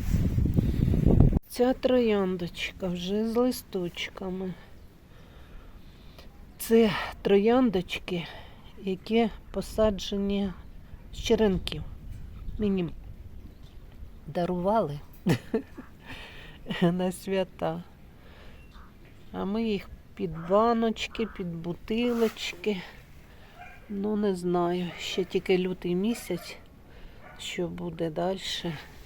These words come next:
невідомо. Подивимося, що буде в... в... в, в, в, коли, в травні. О. Ну, вже можна виходити на город.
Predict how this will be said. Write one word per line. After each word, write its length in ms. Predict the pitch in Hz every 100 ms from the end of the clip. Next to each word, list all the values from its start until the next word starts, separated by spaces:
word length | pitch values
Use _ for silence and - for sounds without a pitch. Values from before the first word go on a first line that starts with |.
| - - - - - -
невідомо. 960 | 180 202 202 196 170 165 160 151 156 - - - - - - - - - - -
Подивимося, 720 | 160 190 214 202 180 - 180
що 240 | - 170
буде 380 | 165 170 170 180
в... 100 | 160 - - 143 - -
в... 240 | 151 165
в, 180 | 156 165
в, 220 | 151 165
в, 200 | 151 156 151
коли, 320 | 160 156 151 - -
в 120 | -
травні. 480 | 180 165 143 143 - - - 165
О. 60 | 139 - - - - - - - - - - - - - - - - - - - - - - - - - - - - - -
Ну, 360 | 233 233 302 277
вже 400 | 202 185 254 269 - - - - - - - - -
можна 640 | 214 202 214 208 196 190 180 - - - - - - - -
виходити 840 | 180 165 - 170 165 170 - - 156 - 170
на 180 | 165
город. 680 | 156 165 151 156 143 -